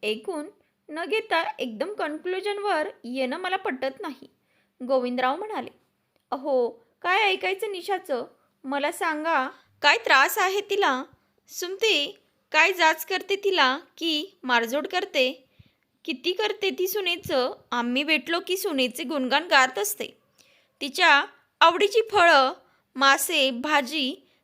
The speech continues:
घेऊन जाते. शिवाय घरातली बरीच कामं सुमतीच करते. निशा नोकरीला गेल्यावर बाळाला सांभाळते. वाण सामान, भाजी वगैरे सगळं तीच तर आणते.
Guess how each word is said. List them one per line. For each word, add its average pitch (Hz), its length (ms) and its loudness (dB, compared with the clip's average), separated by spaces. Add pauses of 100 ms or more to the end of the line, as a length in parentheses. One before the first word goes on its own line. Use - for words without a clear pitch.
(140)
घेऊन 349 340 0
जाते. 427 440 0 (360)
शिवाय 247 460 0
घरातली 262 800 2 (240)
बरीच 349 400 2
कामं 392 340 4
सुमतीच 302 500 -4
करते. - 460 -4 (540)
निशा 262 320 -2
नोकरीला 359 460 0
गेल्यावर 330 560 4 (380)
बाळाला 262 500 6
सांभाळते. 370 840 0 (360)
वाण 269 360 6
सामान, 359 580 2
भाजी 277 420 -2
वगैरे 339 500 0 (340)
सगळं 381 360 -2
तीच 381 280 2
तर 349 220 6 (180)
आणते. 311 600 -4